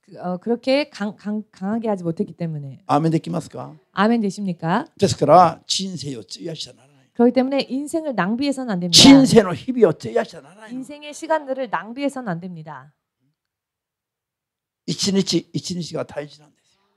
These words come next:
Speaker 1: 하루하루가 중요합니다.
Speaker 2: アーメンできます?
Speaker 1: 아멘 되십니까?
Speaker 2: イエスの味方として生きるか?
Speaker 1: 예수님의 아군으로서 살 것인가?
Speaker 2: サタンの味方として
Speaker 1: 사단의 아군으로서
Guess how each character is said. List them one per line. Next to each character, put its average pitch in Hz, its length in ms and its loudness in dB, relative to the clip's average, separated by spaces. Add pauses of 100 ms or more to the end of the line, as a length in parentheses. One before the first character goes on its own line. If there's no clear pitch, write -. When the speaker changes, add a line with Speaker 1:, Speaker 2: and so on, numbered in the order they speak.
(300)
Speaker 1:
하루하루가 285 840 0
중요합니다. 160 880 -2
Speaker 2:
ア 151 120 0
ー 180 40 2
メ 185 80 -2
ン - 20 2
で 185 80 6
き 180 100 -2
ま 170 120 4
す? 160 140 -4 (140)
Speaker 1:
아멘 226 320 -2
되십니까? 196 720 -6 (160)
Speaker 2:
イ 165 100 10
エ 269 140 12
ス 254 200 8
の 240 140 10
味 175 140 4
方 269 280 10
と 240 100 6
し 170 60 0
て 240 120 10
生 202 100 10
き 302 100 4
る 294 80 10
か? - 260 4 (280)
Speaker 1:
예수님의 311 420 -6
아군으로서 277 680 2
살 220 200 0
것인가? 160 500 -4 (920)
Speaker 2:
サ - 160 -2
タ 165 160 -2
ン 147 100 0
の 131 100 0
味 160 160 -2
方 147 240 -4
と 127 120 -16
し - 80 -20
て 120 240 -18 (800)
Speaker 1:
사단의 226 480 4
아군으로서 180 1000 0